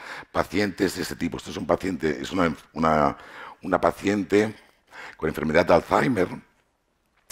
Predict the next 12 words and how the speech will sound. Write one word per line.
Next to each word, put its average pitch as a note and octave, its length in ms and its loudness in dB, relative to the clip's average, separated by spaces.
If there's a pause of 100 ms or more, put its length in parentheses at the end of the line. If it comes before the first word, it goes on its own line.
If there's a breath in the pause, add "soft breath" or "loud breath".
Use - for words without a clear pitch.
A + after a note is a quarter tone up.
(120)
y F2+ 60 -6
lo F2+ 100 0
que D#2+ 80 -2
le E2+ 80 -2
pregunta-, D2+ 560 0
lo D2+ 160 -2
que D#2 100 -6
pedimos A2 540 -4 (240 loud breath)
es - 160 -6
que G2+ 80 -2
denominara F#2 720 2 (240 loud breath)
dibujos, B2 720 -6